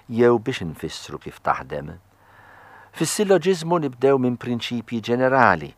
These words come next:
u ninżlu għal każ partikolari. Fl-induzzjoni nimxu bil-maqlub. Nibdew mill-osservazzjoni bir-reqqa ta' każijiet partikolari, jiġifieri tal-fatti konkreti,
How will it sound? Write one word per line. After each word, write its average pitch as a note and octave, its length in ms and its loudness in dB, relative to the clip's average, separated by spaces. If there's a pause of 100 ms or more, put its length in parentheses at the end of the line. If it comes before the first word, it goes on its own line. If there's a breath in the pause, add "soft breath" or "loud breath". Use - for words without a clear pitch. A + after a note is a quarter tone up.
(240 loud breath)
u D#3 80 -2
ninżlu G#2 640 -2
għal G2 160 0
każ D#2 400 -6
partikolari. E2 800 -8 (640 soft breath)
Fl-induzzjoni F#2 1200 -6
nimxu D#2+ 400 -6
bil-maqlub. D2 720 -10 (640 loud breath)
Nibdew A2 640 4
mill-osservazzjoni F2 1120 -4
bir-reqqa F2+ 720 -4 (100)
ta' - 160 -10
każijiet C#2+ 560 -12
partikolari, C3 840 -8 (320 loud breath)
jiġifieri D#2+ 560 -10 (260 soft breath)
tal-fatti D#2 560 -4
konkreti, C#3 760 -8